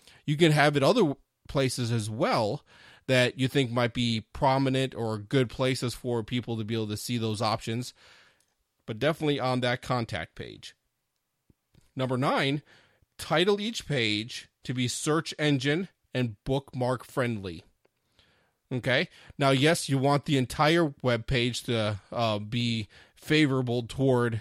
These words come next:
S E O or search engine optimization, but especially the title of the page. And so the title of the page is basically the headline,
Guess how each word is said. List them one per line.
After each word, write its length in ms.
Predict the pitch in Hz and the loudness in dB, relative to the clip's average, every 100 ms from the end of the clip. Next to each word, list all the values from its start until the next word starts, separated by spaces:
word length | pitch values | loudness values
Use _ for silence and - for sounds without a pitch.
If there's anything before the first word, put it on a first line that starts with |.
| - | -2
S 300 | 131 131 - | -2 -2 -2
E 180 | 123 110 | 0 0
O 320 | 113 123 139 | 2 0 -2
or 460 | 127 120 113 104 101 - _ | -2 0 0 0 -4 -12 _
search 320 | - 139 127 | -4 -2 0
engine 220 | 127 117 | -2 0
optimization, 880 | 110 113 113 110 104 98 98 110 123 - _ _ _ _ _ _ _ - - | 0 0 -2 -4 -4 -4 -4 -6 -6 -10 _ _ _ _ _ _ _ -20 -8
but 140 | 131 127 | -4 -2
especially 800 | 110 - - 160 180 147 120 117 | -2 -4 2 2 2 -2 -2 -2
the 140 | 107 | -4
title 680 | 104 - 160 190 139 107 104 _ - - | -8 -6 0 2 2 0 -4 _ -20 -6
of 160 | 123 | -4
the 100 | 113 | -2
page. 600 | 107 143 117 82 - - _ _ _ - - | -2 -2 -2 -6 -12 -18 _ _ _ -20 -4
And 140 | 143 147 | 0 4
so 120 | 156 | 4
the 100 | 131 | 2
title 400 | - 175 185 156 | 2 2 4 4
of 60 | 139 | 2
the 60 | |
page 320 | 147 156 135 | 2 2 0
is 360 | 127 127 117 - _ _ - | -2 -4 -4 -8 _ _ -2
basically 480 | 160 220 143 131 | 0 0 -2 -2
the 140 | 120 123 | -2 -2
headline, 760 | - 185 147 120 90 85 87 | 2 2 2 -2 -6 -8 -12